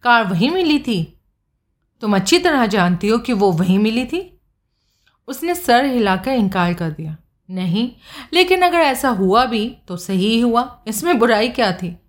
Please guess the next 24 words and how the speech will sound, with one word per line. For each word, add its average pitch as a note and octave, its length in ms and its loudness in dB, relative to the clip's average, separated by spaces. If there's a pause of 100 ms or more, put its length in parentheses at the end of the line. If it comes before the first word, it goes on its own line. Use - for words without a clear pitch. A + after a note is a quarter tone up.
उसके A3+ 320 -8
साथ G#3+ 340 -2
यही G#3+ 340 2
होना E3+ 300 2
चाहिए E3 400 -2
था।" - 280 -18 (920)
ये D#4 180 0
बात E4+ 280 2
अजीब F#3+ 500 0
थी, E3+ 420 -14
लेकिन G3 260 -4
विक्रम A3+ 320 -2
ने G3+ 180 2
इस G3+ 220 -6
पर G#3 120 -6
यकीन F#3 420 -4
कर F3+ 140 -8
लिया, E3+ 340 -6 (220)
खास G3+ 300 -4
तौर G3+ 180 0
से G3 160 -4
उस A3+ 280 -6
बात F#3+ 320 0
के F#3+ 160 -4